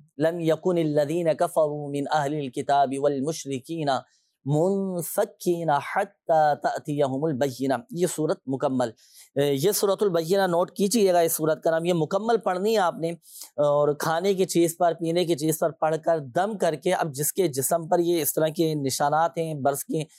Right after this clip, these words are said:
نشانات ہیں، آپ اسے کھلائیں اور پلائیں، اور جسم کے جس حصے پر یہ نشانات ہیں، وہاں پر دم بھی کریں، انشاءاللہ عز و جل اللہ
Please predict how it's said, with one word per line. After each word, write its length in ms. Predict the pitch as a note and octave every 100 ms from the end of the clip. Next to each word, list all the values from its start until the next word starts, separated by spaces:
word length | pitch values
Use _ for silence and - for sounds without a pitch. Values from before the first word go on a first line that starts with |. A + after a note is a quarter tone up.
| - -
نشانات 440 | C#3+ C3 D#3+ E3 E3
ہیں، 80 |
آپ 160 | D3+ C#3+
اسے 180 | C#3+ C#3+
کھلائیں 420 | - C3+ C#3 D#3
اور 140 | -
پلائیں، 360 | A#2+ - A#2+ A2
اور 380 | - - - D#3
جسم 300 | D#3 G3+ G3
کے 100 | G3
جس 240 | D#3 F#3+
حصے 160 | F3 G3
پر 140 | F3
یہ 140 | F3+ E3+
نشانات 460 | C#3 D#3 D3+ E3
ہیں، 80 | E3
وہاں 160 | C#3+ C3+
پر 120 | D#3
دم 240 | C3 C#3+
بھی 120 | D#3+ G3+
کریں، 260 | F#3+ F3+
انشاءاللہ 580 | F3+ F#3 - C#3+ C#3 C3+
عز 180 | C3 A#2
و 140 | B2+
جل 80 | A#2+ -
اللہ 200 | C#3+